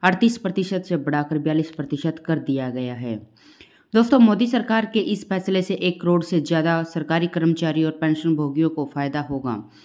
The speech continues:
हर वर्ष मार्च महीने में केंद्रीय कर्मचारी और पेंशन भोगियों के महंगाई भत्ते में केंद्र सरकार बढ़ोतरी करती है, जिससे उन्हें महंगाई भत्ते से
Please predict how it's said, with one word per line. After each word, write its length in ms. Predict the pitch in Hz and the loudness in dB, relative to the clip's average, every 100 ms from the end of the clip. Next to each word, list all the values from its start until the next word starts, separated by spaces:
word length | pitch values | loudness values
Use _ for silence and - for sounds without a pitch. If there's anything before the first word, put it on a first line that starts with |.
| - - - _ | -20 -20 -20 _
हर 200 | 175 175 | 6 6
वर्ष 360 | 156 170 160 - 165 | 6 2 0 -2 0
मार्च 340 | 151 160 160 | 2 2 2
महीने 360 | 165 147 156 151 | 0 2 2 4
में 200 | 151 147 | 2 0
केंद्रीय 300 | 156 156 160 | 0 0 0
कर्मचारी 520 | 160 151 156 160 147 | -2 0 0 -2 -2
और 140 | - 151 | -4 -4
पेंशन 420 | 156 151 147 156 | -2 -2 0 0
भोगियों 300 | 143 139 160 | 0 0 0
के 120 | 160 | 2
महंगाई 360 | 147 143 147 160 | 0 0 -2 -2
भत्ते 280 | 151 151 151 | -4 0 2
में 180 | 151 | 2
केंद्र 240 | 147 156 160 | 2 0 0
सरकार 380 | 165 156 147 139 | -4 -6 -4 -4
बढ़ोतरी 420 | 143 143 143 147 | -4 -6 -4 -6
करती 360 | 147 135 - | -6 -6 -2
है, 80 | 156 | -2
जिससे 280 | 147 151 170 | -2 -4 -2
उन्हें 220 | 156 156 | 0 0
महंगाई 360 | 143 139 143 151 | 0 -2 -4 -6
भत्ते 320 | 143 139 143 | -6 -10 -10
से 260 | 139 - 156 | -12 -4 -2